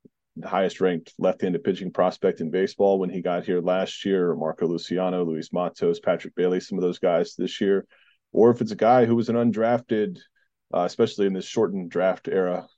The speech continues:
that we're in now, you know, low bo-, low signing bonus, undrafted guy who's just trying to carve his path. Uh, we're gonna try to give them all the same amount of attention. Um, obviously, sometimes the situation, uh,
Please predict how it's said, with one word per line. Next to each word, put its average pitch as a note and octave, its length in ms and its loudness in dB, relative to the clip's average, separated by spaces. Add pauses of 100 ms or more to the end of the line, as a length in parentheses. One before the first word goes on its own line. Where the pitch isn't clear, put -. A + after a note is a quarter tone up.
(100)
that F2+ 120 0
we're F2 180 -2
in F2 120 -4
now, F#2+ 480 -4
you F#2+ 140 -2
know, F2+ 160 0
low F#2+ 200 2
bo-, F#2 240 -2
low G2+ 220 4
signing G2+ 380 0
bonus, F#2+ 340 -4
undrafted G2 580 0
guy F2 240 0
who's F2+ 240 -6
just - 240 -8
trying F#2 260 -2
to E2+ 60 -2
carve F#2+ 300 2
his G#2 160 0
path. - 480 2
Uh, F2+ 100 -4
we're G2 180 -4
gonna G#2+ 160 0
try G#2+ 200 0
to A2+ 80 4
give F#2+ 200 0
them F#2 140 -4
all F#2 120 0
the F2 80 -4
same F#2 240 -8
amount E2 200 -6
of D#2+ 60 -10
attention. - 640 -6 (640)
Um, E2+ 540 0
obviously, G2 480 2
sometimes F#2 640 -2
the - 80 -12
situation, G2+ 1000 -2 (380)
uh, E2+ 420 4